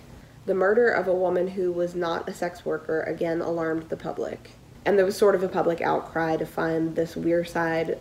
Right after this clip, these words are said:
uh, Ripper, which again was from the, uh, hoax tapes that were sent in. Um, despite the false lead, Sutcliffe was interviewed again, um, on two other occasions in nineteen seventy-nine. And despite matching several forensic clues,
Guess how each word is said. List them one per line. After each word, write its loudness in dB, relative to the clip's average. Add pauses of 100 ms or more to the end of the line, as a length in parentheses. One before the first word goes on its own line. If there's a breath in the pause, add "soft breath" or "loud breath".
uh, 0
Ripper, 2
which -4
again -2
was -2
from -4
the, -4 (140)
uh, -6
hoax -2
tapes -6
that -4
were -6
sent -6
in. -4 (520)
Um, 0
despite 0
the 0
false 0
lead, 0
Sutcliffe -2
was 0
interviewed 0
again, -2 (300)
um, 0
on 0
two 0
other 4
occasions 0
in -4
nineteen -4
seventy-nine. -4 (520 loud breath)
And 2
despite 0
matching 0
several 2
forensic 0
clues, -2